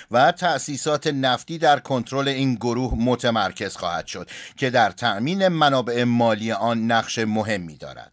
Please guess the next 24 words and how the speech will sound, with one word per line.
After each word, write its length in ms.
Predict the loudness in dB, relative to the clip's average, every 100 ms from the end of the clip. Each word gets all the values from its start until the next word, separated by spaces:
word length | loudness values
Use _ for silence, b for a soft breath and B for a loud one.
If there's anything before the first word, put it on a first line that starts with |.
| _ _ _ _ _ _ _
آقای 320 | -4 -2 -2
کارتر 440 | 0 0 0 0 -2
گفت 260 | -2 -4 2
برای 480 | 2 2 0 -4 -2
ادامه 400 | -2 -2 -2 -8
فشار 520 | -4 -4 0 0 0
به 120 | -2
شهر 280 | 0 0 2
رقه، 680 | -2 0 0 0 -4 -4 0
آمریکا 480 | 0 0 -2 -2 0
از 180 | 0 -2
گروه‌های 560 | -4 -4 -2 0 0
مسلح 640 | -2 -2 -2 -2 0 -2
میانه 480 | -2 0 2 2 0
رو 140 | 0 -2
حمایت 540 | 0 2 2 2 2
خواهد 340 | -2 -6 -6
کرد 240 | -4 -6 B B B
که 120 | -8
تاکنون 580 | 0 -2 0 -4 -2 0
در 220 | 2 2
اطراف 460 | 0 -2 0 0 0
این 200 | -2 -4
شهر 380 | 2 4 2